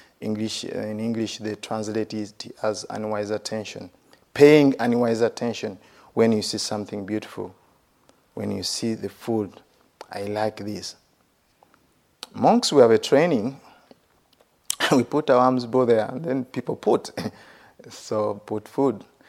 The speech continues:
And then it all get mixed. <laughs> It all get mixed <laughs> together. And, uh, you pay wise attention, of course, to try to, uh, practice.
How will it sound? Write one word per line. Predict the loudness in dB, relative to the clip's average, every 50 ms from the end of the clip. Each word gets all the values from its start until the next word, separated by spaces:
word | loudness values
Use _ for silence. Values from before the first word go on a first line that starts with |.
| _ _ _ _ _
And | -4 0 4 8 8
then | 8 8 8
it | 4 2 0 0 4 6
all | 6 6
get | 8 8 6 6 6
mixed. | 6 4 4 4 2 -2 -6 -6 -12 -16 -16 -20 -20 _ _
<laughs> | _ _ _ _ _ -8
It | -2 2 2 2 2 0 0
all | 2 6 6 6 6 4 2
get | 2 2 2
mixed | 2 2 0 0 0 -2 -6
<laughs> | -4
together. | -2 2 6 6 6 6 4 -6 -8 -14 -20 _ _ _ _ _ _ -20 -20 -20 _ _ _ _ _ -10
And, | -6 -4 -2 -2 0 -2 0 0
uh, | 0 -2 -2 -2 -6 -6 -8 -12 -16 -18 -20 _ _ -20 -20 _ _ _ _ _ -20 -16 -12
you | -6 -4 -4 -4
pay | -4 -2 2 4
wise | 4 4 4 0 -2 -4
attention, | -4 -4 -4 -8 -8 -8 -8 -10 -10 -10
of | -10 -12 -12 -14
course, | -14 -12 -12 -14 -14
to | -14 -14 -14
try | -14 -10 -10 -10 -8 -10 -12
to, | -14 -14 -14 -14 -16 _ _ _ _ _ _ _ -20 -18
uh, | -14 -12 -12 -12 -12 -14 -14 -6
practice. | 0 0 0 0 -2 -8 -12 -10 -10 -12 -14 -16 -18